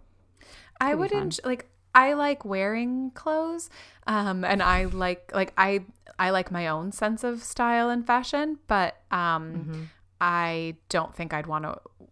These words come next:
Speaker 1: work in fashion. I think it's, like, too cutting edge, too competitive,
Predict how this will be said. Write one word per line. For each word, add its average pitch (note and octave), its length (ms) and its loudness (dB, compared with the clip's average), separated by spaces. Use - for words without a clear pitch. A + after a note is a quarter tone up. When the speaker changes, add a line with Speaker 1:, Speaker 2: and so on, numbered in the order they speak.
Speaker 1:
work - 560 -8
in D#3 460 -8
fashion. E3+ 460 -4
I F3+ 80 -2
think F#3 220 -4
it's, F#3+ 140 -4
like, E3 220 -4
too - 180 -8
cutting D#3 360 -8
edge, D#3 460 -8
too - 180 -8
competitive, D3+ 1000 -10